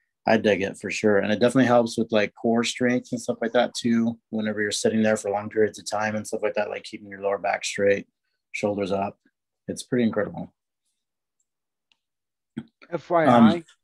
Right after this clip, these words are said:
Speaker 2: little
Speaker 1: yeah.
Speaker 2: life hack here. As far
Speaker 1: Yeah.
Speaker 2: as you had just mentioned, like, the confidence that you get from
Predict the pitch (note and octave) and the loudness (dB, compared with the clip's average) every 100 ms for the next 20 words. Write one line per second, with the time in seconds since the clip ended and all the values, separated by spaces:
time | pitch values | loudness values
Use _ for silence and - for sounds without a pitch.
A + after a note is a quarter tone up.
0 | _ _ _ _ D3 D3+ G#2+ C3+ - D3 | _ _ _ _ -2 2 4 2 2 -2
1 | D3+ - E3 F3+ F3+ _ _ _ - C3+ | -2 0 2 0 -4 _ _ _ -6 -2
2 | F3 E3 D3+ - F#3 F#3 - E3+ E3 D3+ | 2 6 4 2 -8 -16 -6 0 0 0
3 | D#3 E3+ E3+ E3+ F3 E3 E3 D#3+ D3 - | 2 2 2 2 4 4 2 0 0 -4
4 | - D3+ C#3+ C3 D#3 D3+ - D3 D#3 D#3+ | -8 -4 -4 0 0 0 -4 -6 2 2
5 | D3 - C3+ G#2 | 2 0 -6 -6